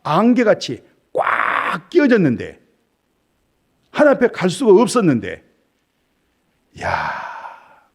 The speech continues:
복음 좀 들어보세요. "너는 내게로 돌아오라."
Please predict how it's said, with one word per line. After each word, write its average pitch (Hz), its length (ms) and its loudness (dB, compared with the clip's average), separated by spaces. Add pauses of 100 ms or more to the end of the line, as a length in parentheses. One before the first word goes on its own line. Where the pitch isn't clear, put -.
(200)
복음 131 280 0
좀 120 160 -2
들어보세요. 92 520 -16 (2000)
"너는 110 440 -2
내게로 95 500 -6
돌아오라." - 880 -10